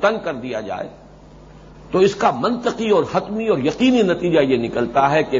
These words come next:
پھر زنا کا راستہ کشادہ ہو جاتا ہے۔ یہ دونوں چیزیں جو ہیں لازم و ملزوم کے درجے میں۔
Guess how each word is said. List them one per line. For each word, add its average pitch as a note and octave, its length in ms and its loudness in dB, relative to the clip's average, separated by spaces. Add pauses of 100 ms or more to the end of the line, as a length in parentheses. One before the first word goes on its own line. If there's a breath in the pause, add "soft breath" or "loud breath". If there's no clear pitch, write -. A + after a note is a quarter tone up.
پھر C#3+ 220 0
زنا G3+ 300 4
کا D#3 120 -2
راستہ C3 300 -4 (120)
کشادہ F2+ 320 -10
ہو F2+ 180 -14
جاتا - 160 -18
ہے۔ - 1300 -10
یہ G#3 40 6 (120)
دونوں B3+ 240 2 (100)
چیزیں E3 260 -4
جو C#3+ 160 -4
ہیں F3+ 120 -4
لازم D3+ 340 2
و E3 40 0
ملزوم C#3+ 420 -2
کے A2 100 -6
درجے F2+ 360 -14
میں۔ - 120 -20